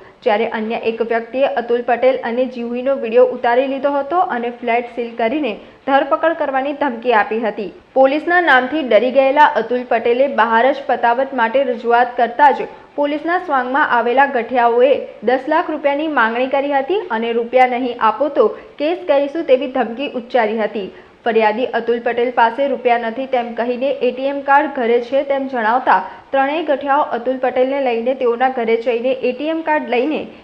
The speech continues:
એક લાખ રૂપિયા ઉપાડી લીધા હતા. બાકીના રૂપિયા સાંજે આપવા પડશે, નહીં તો વીડિયો વાયરલ કરી બળાત્કારના કેસમાં ફસાવી દેવાની ધમકી ઉચ્ચારી હતી. બીજા દિવસે મસાજ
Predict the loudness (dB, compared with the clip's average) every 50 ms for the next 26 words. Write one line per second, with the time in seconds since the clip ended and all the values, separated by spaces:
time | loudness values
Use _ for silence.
0 | -10 -2 0 0 0 0 -2 -2 -2 -2 -2 -4 -8 -2 -2 -2 0 0 -2 -4
1 | 0 2 2 4 4 2 0 -2 -4 -4 -2 -2 -2 0 0 0 -2 -2 0 2
2 | 0 0 0 -4 -6 -4 -2 -2 -2 -2 0 0 0 0 0 -2 -2 -2 0 -2
3 | 0 0 0 -2 0 2 2 2 2 2 -2 -4 -4 -6 -6 -4 -4 -6 -2 0
4 | 0 0 0 -2 2 2 2 4 4 4 2 2 0 -4 -4 -4 -4 -2 -2 -4
5 | -6 -8 -14 -20 -14 -4 2 4 4 4 4 0 0 0 0 0 -2 -4 -4 -4
6 | -6 -4 -2 0 0 0 0 0 -2 0 2 2 2 2 2 0 0 2 2 2
7 | 0 -2 -4 -4 -4 -4 -4 -6 -6 -6 -6 -6 -4 -2 0 0 0 0 -2 -4
8 | -6 -6 -10 -10 -12 -18 -20 -20 _ -8 -8 -6 -2 -2 -2 0 0 -2 -2 -2
9 | 0 0 0 0 0 -4 0 0 0 0 0 0